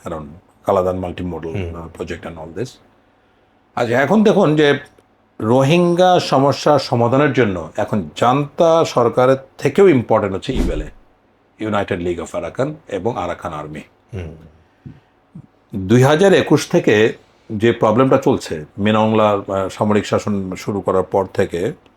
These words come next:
Speaker 1: আহ, তখন, তারপরে কিন্তু, আহ, যে প্রবলেমটা চলছে,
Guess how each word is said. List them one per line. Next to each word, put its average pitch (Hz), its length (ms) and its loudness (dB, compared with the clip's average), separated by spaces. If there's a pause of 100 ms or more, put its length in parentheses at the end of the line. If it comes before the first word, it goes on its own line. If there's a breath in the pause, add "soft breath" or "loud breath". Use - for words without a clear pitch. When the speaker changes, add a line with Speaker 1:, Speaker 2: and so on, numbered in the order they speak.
(500)
Speaker 1:
আহ, 92 200 -2 (100)
তখন, 110 200 0
তারপরে 143 480 2
কিন্তু, 135 440 2 (120)
আহ, 95 680 -2
যে 107 100 0
প্রবলেমটা 127 480 2
চলছে, 190 560 -2